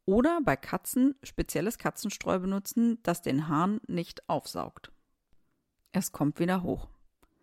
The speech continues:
Erbrechen ist ein sinnvoller Schutzmechanismus des Körpers, wenn unsere Vierbeiner etwas Schädliches aufgenommen oder sich überfressen haben.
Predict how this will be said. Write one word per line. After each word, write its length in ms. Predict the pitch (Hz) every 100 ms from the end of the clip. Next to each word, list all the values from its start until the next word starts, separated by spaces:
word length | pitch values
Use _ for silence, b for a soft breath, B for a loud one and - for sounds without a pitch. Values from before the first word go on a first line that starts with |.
| b b b
Erbrechen 460 | 170 165 226 269 247
ist 140 | 226
ein 160 | 131 156
sinnvoller 360 | 175 - 147
Schutzmechanismus 880 | - 156 - 185 - 196 196 208 202
des 180 | - -
Körpers, 500 | - 160 - 214 -
wenn 140 | 156
unsere 220 | 156 156 -
Vierbeiner 480 | 165 175 180 185
etwas 260 | - - -
Schädliches 480 | - 156 156 151 -
aufgenommen 580 | 156 - 190 190 202 214 b b
oder 240 | - 156 151
sich 140 | 165
überfressen 540 | - 101 - - - -
haben. 200 | -